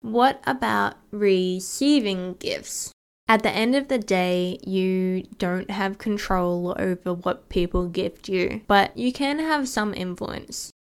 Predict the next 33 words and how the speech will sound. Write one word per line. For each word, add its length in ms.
When 180
I 140
was 200
a 60
little 260
kid, 560
I 160
would 200
take 640
catalogs 720
we 120
got 140
in 100
the 100
mail 800
and 120
I'd 220
cut 260
out 280
things 320
that 160
I 80
wanted 420
and 240
I'd 320
create 560
my 380
own 420
catalog 640
as 300
a 60
wish 280
list. 400